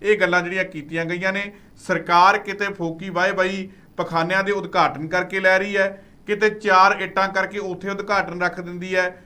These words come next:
ਉੱਥੇ ਰੱਖ ਕੇ ਜਿਹੜੀ ਆ ਫੋਕੀ ਬੱਲੇ-ਬੱਲੇ ਕਰਵਾ ਰਹੀ ਹੈ। ਤੇ ਨਾਲ ਹੀ ਨਾਲ ਸਰਕਾਰ ਜਿਹੜੀ ਆ ਫੋਕੀ ਬੱਲੇ-ਬੱਲੇ ਹੁਣ ਆ ਨਸ਼ਾ ਤਸਕਰਾਂ ਦੇ ਘਰ ਕਹਿ ਕੇ ਗਰੀਬ ਲੋਕਾਂ ਦੇ ਜਿਹੜੇ ਘਰ ਢਾਏ ਜਾ ਰਹੇ ਸੀ।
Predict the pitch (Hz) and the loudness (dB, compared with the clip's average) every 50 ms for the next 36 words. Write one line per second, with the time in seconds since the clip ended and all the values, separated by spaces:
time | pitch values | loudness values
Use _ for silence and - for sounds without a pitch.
0 | - - _ _ 175 180 170 - 208 202 208 202 190 190 190 - 202 202 208 202 | -20 -20 _ _ -6 -6 -4 -2 0 0 2 2 2 0 0 -2 2 2 2 2
1 | 202 202 202 160 170 185 180 170 185 190 208 208 202 - 190 180 175 180 190 180 | 2 -2 -10 -14 -12 -10 -8 -8 -6 -4 -2 -2 -2 -2 -2 -8 -8 -8 -6 -6
2 | 185 180 185 180 180 175 180 185 180 190 175 170 175 175 180 190 180 175 170 165 | -4 -4 -2 -4 -4 -4 -4 -6 -4 -4 -2 0 0 0 0 -2 -4 -6 -6 -8
3 | - - - - - - - - 220 226 202 190 175 175 185 208 220 226 214 214 | -10 -18 -20 -20 -20 -20 -4 0 0 0 4 4 6 6 8 6 4 4 2 2
4 | 208 208 196 202 - 180 165 165 170 165 165 175 180 190 190 196 190 175 170 170 | 2 2 0 -2 -6 -6 -4 0 2 2 2 2 2 -2 -2 -2 -2 -2 -2 -6
5 | 165 165 175 170 160 165 165 165 156 156 156 170 190 214 214 214 - - - - | -6 -6 -6 -4 -4 -2 -2 -2 -2 -2 -4 -2 -2 -2 -2 -4 -10 -18 -20 -20
6 | - - 165 180 196 185 208 208 180 175 170 160 156 202 190 190 190 180 165 - | -14 -8 -4 -4 -2 0 0 0 0 0 -4 -4 -2 -2 -2 -2 -2 -6 -8 -8
7 | - 175 175 175 175 180 175 175 170 147 143 139 - 160 170 190 185 185 170 165 | -6 -6 -4 -4 -4 -6 -4 -2 -2 -2 -2 -2 -2 0 0 0 0 0 -2 -2
8 | 165 160 160 160 - - - - 135 135 165 190 190 165 160 156 156 151 151 160 | -2 -4 -4 -10 -16 -20 -20 -14 -6 -4 -4 -4 -4 -4 -4 -4 -4 -6 -4 -6
9 | 175 175 180 175 170 170 180 175 175 180 160 143 131 170 165 151 143 139 143 139 | -4 -4 -2 -4 -4 -4 -4 -4 -2 -2 -2 0 0 0 0 2 2 0 0 0
10 | 143 156 165 160 156 160 156 156 | 0 0 -2 -4 -4 -8 -8 -10